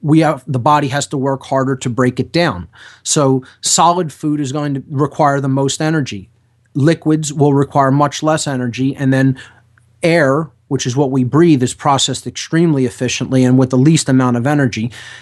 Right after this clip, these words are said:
And what you will also notice that that's what we need the most. As we go higher in this chart, the rarer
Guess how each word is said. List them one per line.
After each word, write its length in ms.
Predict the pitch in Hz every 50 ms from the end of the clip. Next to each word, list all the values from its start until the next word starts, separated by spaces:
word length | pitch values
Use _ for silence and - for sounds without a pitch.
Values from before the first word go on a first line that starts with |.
| - -
And 260 | 147 143 147 147 - _
what 240 | - 151 165 - -
you 80 | 175 156
will 80 | 156
also 400 | 160 156 165 180 180 - - 165
notice 340 | 156 151 156 151 151 151 135 -
that 240 | - 143 - -
that's 300 | 143 156 160 160 - -
what 160 | - 160 - 151
we 100 | 143 147
need 280 | 139 139 139 131 117
the 80 | 117 120
most. 560 | 123 131 143 170 185 170 113 - - - -
As 120 | 139 127
we 120 | 123 143 139
go 160 | 131 135 127
higher 480 | - - - 170 175 190 190 170 143 135
in 80 | 127
this 120 | 127 127 -
chart, 360 | - - - 135 127 127 -
the 100 | 127 113
rarer 640 | 113 117 120 156 175 190 180 156 127 117 123 117 -